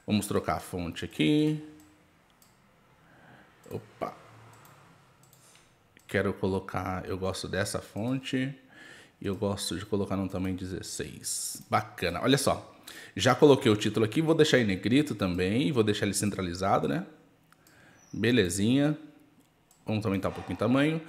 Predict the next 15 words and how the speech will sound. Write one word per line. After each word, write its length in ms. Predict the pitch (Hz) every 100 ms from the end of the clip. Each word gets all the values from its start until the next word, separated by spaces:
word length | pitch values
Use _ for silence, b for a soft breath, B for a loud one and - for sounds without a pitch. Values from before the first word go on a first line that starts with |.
| B B -
Maravilha. 480 | 220 190 107 85 - -
Coloquei 400 | - 180 170 147 120
aqui 200 | - 104
a, 260 | 95 85 -
a, 720 | 98 95 92 87 85 82 80 87 87
a 80 | -
minha 180 | 95 95
descrição. 720 | 92 - 131 151 214 220 101 - B B
Agora, 720 | - 185 165 226 143 92 - -
eu 60 | -
vou 100 | 170
colocar 280 | 208 196 190
aqui 160 | -
o 40 | 214
logo 640 | 170 147 185 196 104 90